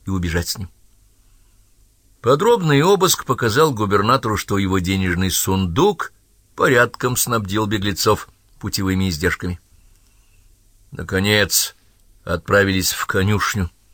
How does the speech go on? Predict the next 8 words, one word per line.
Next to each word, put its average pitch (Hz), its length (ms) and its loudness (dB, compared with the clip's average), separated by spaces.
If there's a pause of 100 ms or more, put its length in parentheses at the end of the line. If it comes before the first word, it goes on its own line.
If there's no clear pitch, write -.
(580)
но 87 180 -4
там 104 340 2
к - 140 -10
яслям 104 580 0
был 104 160 -2
привязан 98 540 0 (180)
страннический 101 880 0
посох - 560 0